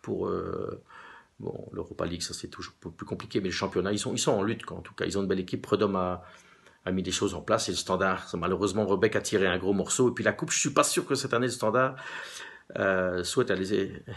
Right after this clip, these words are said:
la laisser passer. Prud'homme est un adepte de la coupe, il aime ça. Il l'a perdu d'ailleurs contre le Standard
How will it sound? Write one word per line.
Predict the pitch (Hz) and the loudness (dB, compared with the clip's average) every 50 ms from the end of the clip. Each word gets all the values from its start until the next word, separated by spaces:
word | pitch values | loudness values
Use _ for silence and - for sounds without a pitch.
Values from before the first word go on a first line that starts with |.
| - - | -8 -4
la | - 101 | -4 -2
laisser | 95 95 - - - | -2 -2 -2 0 0
passer. | - 101 - - 135 135 | 2 2 2 2 2 2
Prud'homme | - 127 117 117 117 117 110 | 4 4 6 6 6 6 4
est | 104 - | 2 2
un | 98 98 | 2 2
adepte | 98 98 104 110 - - | 4 4 2 2 2 2
de | 104 95 | 2 2
la | 95 87 | 2 0
coupe, | - 170 156 - | 0 -2 -4 -2
il | 123 95 | -2 -2
aime | 90 90 | 0 -2
ça. | 90 - 117 - - - - _ _ - | 0 0 0 -2 -2 -4 -12 _ _ -8
Il | 107 104 | -4 0
l'a | 120 147 | 2 2
perdu | - - 180 170 147 185 226 | 4 4 4 4 4 4 4
d'ailleurs | - 139 123 117 113 | 4 4 4 4 2
contre | - 113 110 - 110 | 0 -4 -4 -2 -2
le | 107 | -2
Standard | - - 113 110 113 110 104 104 104 - | -2 0 0 0 2 0 0 -2 -4 -8